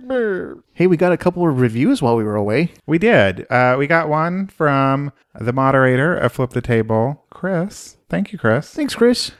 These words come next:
Speaker 2: Uh, Chris likes Doctor Who a lot.
Speaker 1: Oh, does he?
Speaker 2: He bought himself the Doctor Who Monopoly game.
Speaker 1: Oh, I think I saw a picture of that.
Speaker 2: Because he also likes Monopoly.
Speaker 1: He looked very ashamed in that picture, though.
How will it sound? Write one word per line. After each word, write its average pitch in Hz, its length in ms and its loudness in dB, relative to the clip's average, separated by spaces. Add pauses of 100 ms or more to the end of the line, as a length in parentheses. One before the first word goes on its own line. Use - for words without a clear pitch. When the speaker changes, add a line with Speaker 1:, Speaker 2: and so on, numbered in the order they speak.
(140)
Speaker 2:
Uh, 127 140 0
Chris - 480 -4
likes 123 340 0
Doctor 95 300 -2
Who 90 140 -6
a 101 100 -6
lot. - 340 -6 (280)
Speaker 1:
Oh, 160 40 -6
does 196 160 -2
he? 247 220 -2
Speaker 2:
He 123 100 -6
bought 107 300 0
himself 95 720 -4
the 95 160 -6
Doctor 92 420 -2
Who 92 480 0 (140)
Monopoly 101 480 -4
game. - 260 -8
Speaker 1:
Oh, 113 200 -6
I 107 60 -6
think 113 200 -2
I 113 40 -2
saw 120 180 0
a 120 40 0
picture - 360 -4
of 95 120 -6
that. 95 300 -10
Speaker 2:
Because 113 220 -4
he 110 100 0
also 95 260 -2
likes 92 280 -4
Monopoly. 127 580 -6
Speaker 1:
He 160 120 -4
looked 220 160 -6
very 202 260 0
ashamed 123 420 -2
in 95 100 -6
that 92 180 -8
picture, - 320 -6
though. 87 260 -8